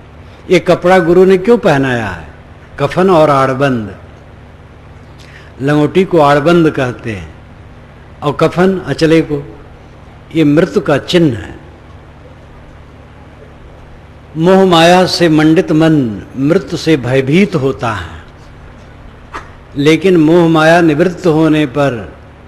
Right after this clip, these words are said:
मृत्यु का आमंत्रण होता है। "अय मृत्युआ, मैं तेरा स्वागत करता हूँ।" सद्गुरु मिले तो ज्ञान मिला और मन का शोक मिट गया।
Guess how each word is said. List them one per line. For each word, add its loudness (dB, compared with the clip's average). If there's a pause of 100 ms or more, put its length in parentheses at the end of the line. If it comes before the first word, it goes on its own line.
मृत्यु 0
का -2
आमंत्रण 0
होता -6
है। -16
"अय -2
मृत्युआ, -2 (760)
मैं -2
तेरा -4
स्वागत -4
करता -14
हूँ।" -18 (1120)
सद्गुरु 2
मिले 4
तो -12
ज्ञान 0
मिला -2 (1900)
और 2
मन 2
का -2
शोक -2
मिट -2
गया। -6